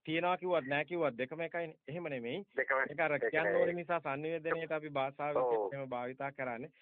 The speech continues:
Speaker 1: ඇත්තටම අපි හිතන දේවල් එළියේ නෑ.
Speaker 2: හිතන දේවල් එළියේ
Speaker 1: අපි
Speaker 2: නෑ.
Speaker 1: හිතාගෙන ඉන්නේ හැම එකම. ඒකයි තේරුම.
Speaker 2: ඔව්.
Speaker 1: අපි
Speaker 2: නැත
Speaker 1: ඇවිදිනවා
Speaker 2: කිව්වත්
Speaker 1: කියලා,
Speaker 2: තාම
Speaker 1: දැන් අපි කනවා කියලා හිතනවා.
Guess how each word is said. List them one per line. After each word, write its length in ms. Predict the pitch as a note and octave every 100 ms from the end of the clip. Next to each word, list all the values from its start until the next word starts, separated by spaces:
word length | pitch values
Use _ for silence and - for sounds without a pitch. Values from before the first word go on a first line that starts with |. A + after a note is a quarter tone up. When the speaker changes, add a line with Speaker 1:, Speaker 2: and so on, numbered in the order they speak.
| - -
Speaker 1:
ඇත්තටම 520 | B2 - D#3+ F3 F3+
අපි 300 | D3+ C#3+ F3+ C#3+
හිතන 360 | C#3+ F#3 G3
දේවල් 340 | F#3+ G3 G3+ E3+
එළියේ 240 | D3 A#2+
නෑ. 140 | G2+ - _ _ _ - _ _ _ _ _ _ _ _ _
Speaker 2:
හිතන 320 | _ B2+ A2+
දේවල් 180 | A2 G#2
එළියේ 240 | F#2 F2 -
Speaker 1:
අපි 180 | G3+
Speaker 2:
නෑ. 140 | F#3 D#3+
Speaker 1:
හිතාගෙන 480 | F3 G3 G3 G3 F3
ඉන්නේ 180 | E3+
හැම 160 | D#3+ C#3
එකම. 380 | C3 - G2 -
ඒකයි 340 | C3 D3 D3+ C3+
තේරුම. 340 | A2+ G2 - _ _ _ _ _ _ _ _ _ _ -
Speaker 2:
ඔව්. 140 | G3 D3+
Speaker 1:
අපි 160 | D3+
Speaker 2:
නැත 100 | F3+
Speaker 1:
ඇවිදිනවා 320 | D3 D3+ F3+ F#3
Speaker 2:
කිව්වත් 120 | F#3
Speaker 1:
කියලා, 320 | F#3 B2 C3
Speaker 2:
තාම 100 | C#3
Speaker 1:
දැන් 120 | C#3+
අපි 140 | C#3+ C#3
කනවා 320 | D3+ E3 F3+
කියලා 200 | F#3+ F#3
හිතනවා. 400 | D#3+ E3 A#2